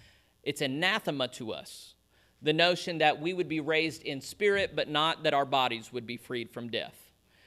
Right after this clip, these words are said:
It's always been fundamental and foundational to the Christian faith that God is so powerful that he redeems not just our spirits, but our bodies.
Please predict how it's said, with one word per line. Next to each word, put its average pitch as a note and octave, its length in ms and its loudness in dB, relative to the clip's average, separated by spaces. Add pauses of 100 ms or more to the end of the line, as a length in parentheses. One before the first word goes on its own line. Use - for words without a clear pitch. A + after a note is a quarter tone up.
(160)
It's - 180 -6
always D#3 280 4
been C#3 180 -2
fundamental F#3 720 -2
and C#3 100 -6
foundational D#3 760 0
to C#3+ 100 -8
the B2+ 80 -4
Christian D#3+ 420 -6
faith C3+ 320 -2
that C#3 220 -4
God D#3+ 340 4
is C3+ 100 -2
so E3 280 0
powerful D#3 460 -2
that C#3+ 100 0
he C#3+ 140 -6
redeems C#3 440 -6
not C#3+ 180 -2
just C#3+ 280 -4
our B2+ 100 0
spirits, A3 480 0
but F3 160 0
our E3+ 140 2
bodies. C#3+ 420 -2